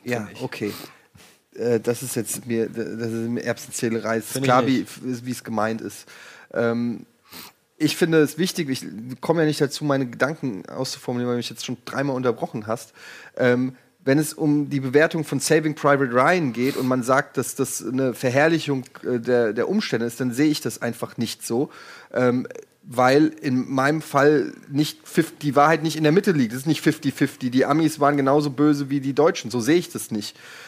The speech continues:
Speaker 1: Ähm, vielleicht, was die Kriegsverbrechen oder, äh, an der Front, äh, oder so passiert ist, aber generell, was die politische Lage angeht, ähm, waren wir halt die, oder waren die Deutschen, äh, damals die Bösen. Und, äh, das finde ich dann auch okay, wenn ein amerikanischer Film, der,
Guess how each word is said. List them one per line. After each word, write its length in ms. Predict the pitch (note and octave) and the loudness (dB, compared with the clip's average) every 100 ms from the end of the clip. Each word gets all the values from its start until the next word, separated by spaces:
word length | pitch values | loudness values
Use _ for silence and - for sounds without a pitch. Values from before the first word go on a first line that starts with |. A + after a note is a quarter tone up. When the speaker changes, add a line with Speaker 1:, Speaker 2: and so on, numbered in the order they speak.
| - | -12
Speaker 1:
Ähm, 240 | - B2 A#2+ | -2 0 2
vielleicht, 400 | C#3+ C#3+ D#3+ E3 | 4 4 4 2
was 160 | D#3 | 0
die 240 | - C3+ B2 - - | 2 2 2 -2 -4
Kriegsverbrechen 920 | F3+ G#3 - - E3+ C3+ E3 E3 E3 | 2 2 0 2 2 6 4 4 2
oder, 480 | D3 C#3 C3 C3+ A#2+ | 4 4 4 -2 -2
äh, 40 | |
an 120 | A2+ C#3 | 0 2
der 120 | C3 | 2
Front, 340 | - F3 - | 2 0 0
äh, 200 | - C3+ | -2 2
oder 300 | C3+ C#3 D#3 | 2 4 4
so 120 | D3 | 2
passiert 340 | D#3 D3+ D#3 D3+ | 0 -2 0 0
ist, 120 | C#3+ | 0
aber 180 | C#3 C3 | 0 2
generell, 500 | - D3+ C#3+ D#3 D#3 | 4 4 4 4 4
was 160 | D3 | 0
die 60 | - | -4
politische 400 | - C#3+ D#3 C#3 | -4 -2 -2 2
Lage 360 | B2+ D3+ E3+ B2+ | 6 6 4 0
angeht, 320 | B2 B2 C#3 - - - - | -2 -2 -4 -8 -20 -8 2
ähm, 320 | C3 B2+ B2 - - | 4 4 0 -6 -2
waren 360 | A#2 C#3 D#3 C3+ | 4 4 4 2
wir 200 | F#3+ D#3 | 4 4
halt 180 | D3 | 2
die, 180 | D3+ D3 | 0 0
oder 200 | C3 B2 | 2 6
waren 260 | C3+ C#3+ D3 | 6 6 2
die 80 | B2+ | 2
Deutschen, 680 | C#3 D#3 F#3 - C#3+ D3+ A#2 | 6 6 4 -2 0 -2 -2
äh, 220 | D#2 C3+ | 0 2
damals 400 | B2+ C#3+ D3 C#3+ | 4 4 4 0
die 80 | D#3 | 2
Bösen. 500 | E3 A3+ G#3+ A#2+ F2+ D2 - - - | 4 4 2 -4 -6 -12 -20 -20 -4
Und, 340 | B2+ B2 A#2+ | 0 0 0
äh, 180 | - B2 | 4 4
das 160 | A#2+ - | 4 0
finde 180 | - D#3 | -2 -2
ich 60 | |
dann 140 | D#3+ C#3 | 2 2
auch 100 | B2 | 0
okay, 280 | B2 D#3 D3+ | 0 0 2
wenn 160 | C#3+ | 0
ein 240 | G#2 B2+ G#2+ | 0 -2 0
amerikanischer 680 | C3+ C3 - D3 D#3 - | -2 -2 0 2 2 0
Film, 500 | C3 F3 E3+ E3 C3 - | 0 0 0 -2 -8 -2
der, 160 | B2+ | -2